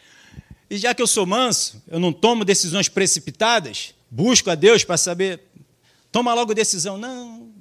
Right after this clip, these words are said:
tô aqui, aleluia. Buscando a Deus, peca quem se precipita, então não vou me precipitar,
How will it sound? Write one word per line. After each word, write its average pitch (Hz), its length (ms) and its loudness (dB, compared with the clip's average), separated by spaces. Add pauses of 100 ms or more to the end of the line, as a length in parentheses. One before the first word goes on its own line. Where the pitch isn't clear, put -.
(160)
tô 247 80 -20
aqui, 233 400 -20 (480)
aleluia. 131 580 -18 (1080)
Buscando 202 380 -6
a - 20 -8
Deus, 185 600 -6 (580)
peca 208 240 -2
quem 180 140 -6
se - 100 -4
precipita, 165 560 -8
então 170 180 -10
não 175 120 -8
vou 160 100 -4
me 160 80 -10
precipitar, 170 680 -6